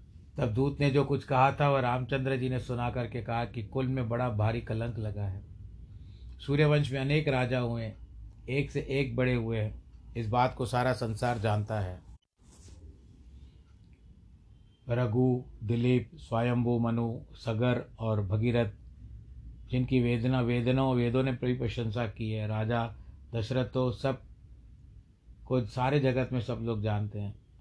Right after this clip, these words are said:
जिन्होंने प्राणों को तो छोड़ दिया परंतु वचनों को नहीं छोड़ा। उस कुल में थोड़ा सा भी कलंक सुनते ही मैं जी-,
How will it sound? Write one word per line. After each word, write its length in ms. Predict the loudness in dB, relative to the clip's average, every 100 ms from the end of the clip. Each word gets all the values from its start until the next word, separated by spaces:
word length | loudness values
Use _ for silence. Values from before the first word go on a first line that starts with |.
| -6
जिन्होंने 340 | -4 -2 -2
प्राणों 400 | -2 -2 -2 -2
को 120 | -2
तो 160 | -4 -4
छोड़ 260 | -2 -2 -2
दिया 360 | -2 -4 -6 -8 -18 -20 -12 -4
परंतु 320 | -2 -2 0
वचनों 380 | 0 0 0 0
को 120 | -2
नहीं 240 | -2 -2
छोड़ा। 400 | -4 -4 -4 -6 -12 -20 -20 -18 -20 -20 -10 -6
उस 140 | -6
कुल 240 | 0 2
में 160 | 2 0
थोड़ा 280 | 2 2 2
सा 120 | 2
भी 140 | 0
कलंक 340 | 0 2 0 0
सुनते 320 | -4 -4 -2
ही 120 | -2
मैं 200 | -2 -2
जी-, 300 | -2 -2 -2